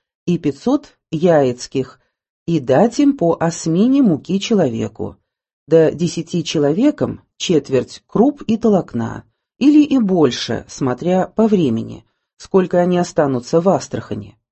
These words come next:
Конным дать по четверти овса человеку. Если же они для нужды станут просить денег,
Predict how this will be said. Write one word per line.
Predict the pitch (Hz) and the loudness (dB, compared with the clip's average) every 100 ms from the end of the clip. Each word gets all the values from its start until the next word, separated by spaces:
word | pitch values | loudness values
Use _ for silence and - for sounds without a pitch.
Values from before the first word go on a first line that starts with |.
| _ _ _ _ _ | _ _ _ _ _
Конным | 208 185 160 175 190 | 2 4 4 2 2
дать | 196 220 226 - _ _ _ | 2 2 -2 -20 _ _ _
по | - 139 | -2 -2
четверти | - 220 277 277 269 262 | 0 -4 -2 -4 -2 -2
овса | - 139 - 147 202 | -2 -4 -2 0 0
человеку. | 196 190 127 110 107 - 87 _ _ _ _ _ _ | 0 -2 -2 -4 -12 -12 -16 _ _ _ _ _ _
Если | 165 214 220 196 | 0 2 2 0
же | 190 185 | 2 2
они | 190 226 311 302 _ | 4 4 4 0 _
для | 135 170 | -4 2
нужды | 185 202 185 143 120 - _ _ _ - | 4 2 0 -4 -4 -4 _ _ _ -10
станут | - 151 139 131 | 0 0 0 -4
просить | - 135 - 139 | -4 -6 -6 -10
денег, | 120 120 123 208 - | -4 -2 0 -2 -6